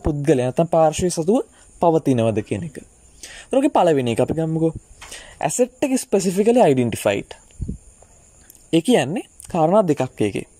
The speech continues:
ඒකෙත් කාරණා දෙකක් තියෙනවා. එහෙම වෙන්න නම් අපි අහන එක ප්‍රශ්නයක්.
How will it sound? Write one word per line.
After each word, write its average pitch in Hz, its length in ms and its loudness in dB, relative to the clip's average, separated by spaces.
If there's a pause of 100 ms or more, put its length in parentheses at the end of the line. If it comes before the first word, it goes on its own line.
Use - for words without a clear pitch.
(280)
ඒකෙත් 165 280 0
කාරණා 180 280 2
දෙකක් 110 300 0
තියෙනවා. - 240 -6 (880)
එහෙම 226 260 0 (240)
වෙන්න 247 340 4
නම් 123 280 -2 (380)
අපි 151 180 2
අහන 190 240 2
එක - 80 -2 (100)
ප්‍රශ්නයක්. 120 540 -4